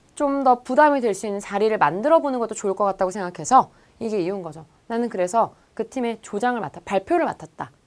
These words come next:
이렇게 되는 거죠. 발표를 하려면 누구보다 더 많은 지식을 알아야 되고, 그리고 사람들이 모르는 것까지 내가 다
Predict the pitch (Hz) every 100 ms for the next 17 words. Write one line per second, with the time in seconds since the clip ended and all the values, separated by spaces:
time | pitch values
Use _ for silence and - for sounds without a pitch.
0 | _ - 196 214 175 170 160 160 175 _
1 | - - - 240 240 349 330 320 294 285
2 | 208 220 294 285 269 208 175 247 294 240
3 | 202 240 226 165 208 214 185 165 247 220
4 | - - - 247 247 349 392 _ - 392
5 | 381 349 240 202 277 320 294 262 226 196
6 | 185 190 190 165